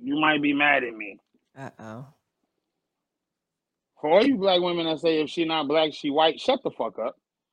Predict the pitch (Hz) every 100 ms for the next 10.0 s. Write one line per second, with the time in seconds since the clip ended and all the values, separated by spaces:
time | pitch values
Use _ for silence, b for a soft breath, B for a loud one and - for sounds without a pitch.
0 | _ _ _ _ _ _ - - 220 180
1 | 165 175 147 147 104 _ 247 254 247 226
2 | 190 175 - - - - - - _ 196
3 | 139 202 214 196 202 196 175 180 147 -
4 | 202 151 123 139 - _ _ - 147 143
5 | 147 175 170 165 - 156 147 143 135 139
6 | 135 - _ _ - 160 156 160 151 147
7 | 156 160 117 117 156 143 151 147 147 165
8 | 160 110 151 143 156 147 151 165 165 127
9 | - 107 143 160 160 160 160 160 165